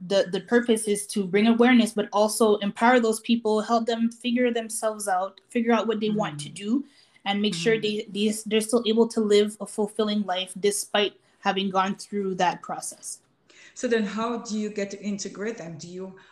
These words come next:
Speaker 2: are you just in charge of when they come out to, to guide them, or you have a special team that work with you on a, uh, on a level that you integrate them, or they have to go into different homes to be integrated, or they integrate into the same home?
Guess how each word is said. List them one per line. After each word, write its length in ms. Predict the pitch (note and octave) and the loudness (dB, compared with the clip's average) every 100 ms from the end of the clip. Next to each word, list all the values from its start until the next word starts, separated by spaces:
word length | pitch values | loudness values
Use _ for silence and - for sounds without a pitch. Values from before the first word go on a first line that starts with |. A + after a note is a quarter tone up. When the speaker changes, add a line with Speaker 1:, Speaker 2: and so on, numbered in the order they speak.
| - | -6
Speaker 2:
are 140 | G#3 | -4
you 380 | G3+ G#3+ G#3+ G#3 - | -2 -2 -4 -6 -8
just 240 | G3+ - | -8 -6
in 160 | G3+ F#3 | -10 -10
charge 400 | - G3 F#3+ - | -4 -2 -2 -6
of 200 | D#3 - | -14 -10
when 120 | F#3 | -10
they 60 | F#3 | -10
come 320 | - F#3+ F3 | -10 -10 -10
out 160 | E3 E3 | -12 -12
to, 220 | E3+ D#3+ - _ - | -14 -14 -20 _ -18
to 80 | - | -16
guide 300 | - F3+ A#3 B3+ | -10 -6 -6 -6
them, 240 | D#4 - | -8 -8
or 80 | G3 | -10
you 180 | F#3+ F#3 | -8 -8
have 220 | F#3+ F#3 | -8 -8
a 60 | F3+ | -10
special 400 | - G3 - - | -8 -8 -8 -8
team 340 | - A#3 G#3+ | -6 -4 -6
that 140 | E3+ - | -8 -12
work 300 | E3+ G3+ - | -8 -8 -8
with 160 | A#3 G#3+ | -10 -6
you 280 | G#3+ G#3+ - - _ | -6 -6 -12 -20 _
on 160 | F#3 F3 | -12 -12
a, 80 | E3 - F3+ E3+ | -14 -14 -16 -14
uh, 20 | F#3 | -12
on 100 | F#3+ | -10
a 40 | |
level 320 | F3+ G3+ G3+ | -6 -6 -6
that 240 | E3+ F3 - | -8 -10 -12
you 80 | - | -12
integrate 380 | F3 - F#3 G3+ | -14 -12 -8 -8
them, 100 | A3 F#3 | -8 -8
or 60 | |
they 120 | F3 F3+ | -10 -10
have 140 | F3+ | -10
to 100 | F#3 | -10
go 100 | D#3+ | -12
into 180 | F3 F3 | -12 -14
different 580 | - G3+ G3+ G3 E3+ - _ _ _ | -8 -8 -6 -8 -8 -14 _ _ _
homes 800 | - - A#3 A3+ F#3+ E3 D3 - | -20 -4 -2 0 -2 -8 -14 -12
to 60 | |
be 100 | F#3+ - | -12 -8
integrated, 500 | G3 F#3 G3 G#3+ A3+ | -8 -8 -6 -4 -4
or 60 | F#3+ | -6
they 120 | F#3 | -8
integrate 380 | G3 G3 G3 F#3+ | -8 -6 -4 -4
into 180 | G3 F#3+ | -6 -10
the 80 | E3 | -10
same 280 | - F3+ E3+ | -8 -8 -8
home? 260 | D#3+ D#3+ | -10 -12